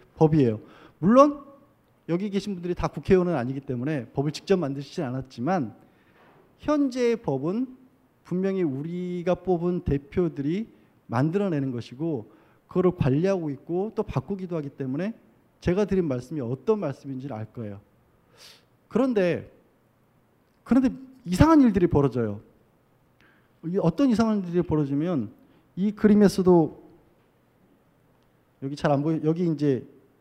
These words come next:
책에도 나와 있는 그림이고 찾아보시면 아시겠지만 이 사람이 왕이거든요. 아마 바벨탑을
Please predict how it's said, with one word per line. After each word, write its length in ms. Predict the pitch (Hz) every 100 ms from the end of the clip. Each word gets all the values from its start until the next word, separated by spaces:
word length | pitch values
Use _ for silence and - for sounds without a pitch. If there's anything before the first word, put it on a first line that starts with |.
| _ _ _ -
책에도 240 | 247 247
나와 200 | 170 151
있는 200 | 170 165
그림이고 300 | 156 147 151
찾아보시면 580 | 151 208 208 185 185 135
아시겠지만 640 | 120 131 - 165 180 113 - _ _ _ - - _ _ _ _
이 100 | 165
사람이 460 | 175 240 233 220 180 - 139
왕이거든요. 800 | 147 190 165 135 120 117 110 104 - _ _ _ _ _ _ _ _ _
아마 460 | - 156 196 196 -
바벨탑을 800 | - 160 214 214 208 190 208 214